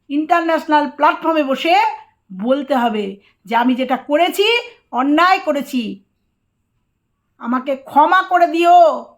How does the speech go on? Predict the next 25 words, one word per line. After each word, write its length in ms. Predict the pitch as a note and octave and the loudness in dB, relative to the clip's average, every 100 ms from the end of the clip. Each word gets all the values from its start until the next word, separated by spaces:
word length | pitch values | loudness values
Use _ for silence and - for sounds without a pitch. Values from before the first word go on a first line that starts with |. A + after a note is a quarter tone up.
| _ _ - | _ _ -4
কারণ 420 | C4 D#4 G4 G#4 | 0 2 2 2
তোর 100 | D#4 | -2
থেকে 260 | - C4+ D#4 | -2 -6 -10
সবাই 540 | - E4 G4 G#4+ G#4 | -2 2 4 4 2
বড়, 240 | E4+ C4+ A3 G3 - _ _ _ _ | 0 0 -2 -10 -16 _ _ _ _
তোদের 260 | A#3+ B3 C#4+ - | -10 -6 -6 -6
থেকে 260 | C4+ F4 | -8 -8
সবাই 520 | E4+ - B3 A#3+ B3+ A#3+ | -10 -6 -2 0 0 -2
বড়। 220 | G#3 F#3+ G3 _ _ _ _ _ _ _ - | -6 -10 -14 _ _ _ _ _ _ _ -10
Actually 500 | A#3 - F4 F4 F#4 | -10 -6 -2 -2 -2
তোর 200 | E4 E4+ | 0 0
মায়ের 420 | B3 B3 D4 F4 | 2 2 4 2
বয়সী 340 | D4 C#4 - A3 | 0 -2 -4 -8
সবাই, 360 | A3+ G3 F#3+ - _ _ _ _ _ _ _ _ _ | -8 -8 -10 -16 _ _ _ _ _ _ _ _ _
বোঝাতে 300 | A3 A#3+ C4+ | -6 -4 -2
পারলাম? 640 | D#4+ F4 G4 G#4+ C4+ F#3+ E3+ _ _ _ _ _ _ | 0 0 2 2 0 -4 -14 _ _ _ _ _ _
ক্ষমা 440 | - - D4 F4 F4+ | -12 0 2 2 0
চাওয়া 420 | F4+ E4 D#4 D#4+ | 2 2 2 2
অপরাধ 400 | D#4 D#4 D#4 C4 | 2 2 2 2
না, 160 | D4 C#4 | 0 0
কিন্তু 220 | C#4 C4 | -2 -6
ক্ষমা 440 | - B3+ D4+ F4+ | -2 0 2 0
তোকে 260 | F4+ C4+ B3+ | -2 -4 -6
চাইতে 340 | A#3 G3 G3 | -6 -6 -8
হবে। 300 | F3 F3+ F#3 | -12 -14 -20